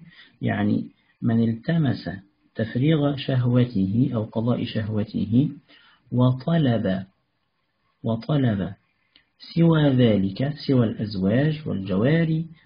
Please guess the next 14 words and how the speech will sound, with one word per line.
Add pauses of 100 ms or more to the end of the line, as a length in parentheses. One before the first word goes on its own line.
(180)
فأولئك
هم
العادون، (920)
يعني
هؤلاء
هم
المعتدون (180)
المجاوزون (640)
الحد، (400)
فخرجوا
عن
الحلال
إلى
الحرام.